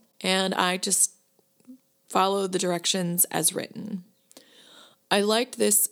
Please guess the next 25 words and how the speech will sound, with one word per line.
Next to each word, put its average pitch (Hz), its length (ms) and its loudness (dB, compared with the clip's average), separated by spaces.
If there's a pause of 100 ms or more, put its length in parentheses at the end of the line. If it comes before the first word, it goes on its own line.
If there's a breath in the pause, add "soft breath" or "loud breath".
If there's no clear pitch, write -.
so 220 720 4
much 185 640 0
and 170 240 0
thought 170 280 2
it 165 60 2
would 202 140 -2
be 151 240 -2
such 208 380 -2
a 220 60 0
versatile 175 500 0
piece - 640 2 (500 loud breath)
that 185 540 0
I 175 480 -2
pulled 233 300 0
out 208 320 0
some 180 320 0 (100)
other, 262 340 -2
I 208 140 -8 (100)
think 349 260 -4
this 415 180 2
is 302 140 2
a 226 100 2
linen 196 640 0
rayon 170 640 0
blend. 151 580 -4